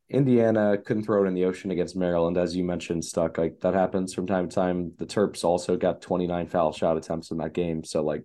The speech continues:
what are you gonna do? I, I don't hold that against them. Um, we'll get into it for Saturday's card.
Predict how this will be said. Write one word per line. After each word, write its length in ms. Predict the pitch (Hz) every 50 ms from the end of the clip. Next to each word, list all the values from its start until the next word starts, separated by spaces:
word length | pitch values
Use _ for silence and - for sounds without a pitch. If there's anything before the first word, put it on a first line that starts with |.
| - _
what 120 | - 90 90
are 40 | 92
you 60 | 92
gonna 160 | 92 90 82
do? 300 | 85 92 90 92 92 - - - _ _
I, 160 | - 101 95 95 87
I 80 | 104 98
don't 180 | 95 95 92
hold 180 | 95 104 95 -
that 160 | 101 95 87
against 260 | 82 95 95 92 -
them. 160 | - 107 98 92
Um, 240 | 95 98 95 95 - - - _ _
we'll 120 | 117 127 120
get 140 | 123 120
into 280 | 113 107 104 - 110 104
it 100 | 98 -
for 280 | - 101 95 90 - -
Saturday's 500 | - - 104 95 92 92 90 90 87 -
card. 440 | - - 92 87 85 87 85 -